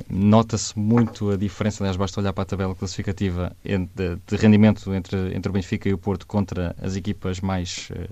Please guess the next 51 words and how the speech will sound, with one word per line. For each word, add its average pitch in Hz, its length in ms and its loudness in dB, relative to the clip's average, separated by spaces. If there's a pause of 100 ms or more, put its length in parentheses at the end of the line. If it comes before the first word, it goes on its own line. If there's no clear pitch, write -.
(160)
mais 90 180 -4
frágeis 95 440 -2
do 92 100 -4
ponto 92 240 -8
de 101 60 -4
vista 95 260 -8
de, 90 220 -4 (180)
de 98 80 -8
qualidade, 95 640 0 (640)
e 123 440 6
isso 127 220 2
pode 120 200 0
ter 123 80 2
uma 120 80 6
explicação 117 440 -2
na 117 60 4
maneira 113 280 4
de 101 60 -2
jogar 107 220 0
das 104 180 -2
equipas. 104 460 -4
O 120 100 -12
Porto 110 220 -4
é 113 40 4
uma 113 80 6
equipa 113 320 0
que 110 140 -2
é 110 40 4
muito 110 260 2
forte, - 560 -4 (400)
ehm, 98 680 0
a 107 100 -2
atacar 110 280 0
a - 20 -2
profundidade 101 460 -2
dos 92 100 -6
adversários, 98 760 -2
e 113 100 -2
nós 110 160 2
sabemos 113 400 0
que 117 400 0 (140)
boa 123 260 2
parte 107 220 2
dos 117 60 -2
adversários 104 380 -2
mais 107 160 0
pequenos, 101 320 -2
quando 110 200 4
joga 95 240 2
contra 104 320 0
grandes, 110 580 2